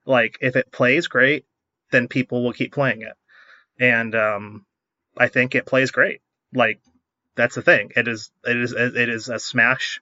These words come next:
game with SpongeBob, and people are having fun with it.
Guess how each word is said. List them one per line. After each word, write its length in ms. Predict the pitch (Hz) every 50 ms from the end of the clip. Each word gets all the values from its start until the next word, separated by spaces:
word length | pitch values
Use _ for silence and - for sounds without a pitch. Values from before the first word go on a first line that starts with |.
| _ _
game 420 | 135 127 127 123 127 131 131 117 113
with 200 | 120 120 120 - _ _ _ _ _ -
SpongeBob, 560 | - - 131 127 117 - - - - - - _ _ _ _ _ _ - - _ _ _ _ _ _ _ _
and 420 | - 120 117 113 110 107 107 101 - - _ _ -
people 240 | 131 120 - 123 120
are 60 | 117
having 200 | 127 120 120 123
fun 180 | - 127 127
with 140 | 139 139 135
it. 180 | 170 170 -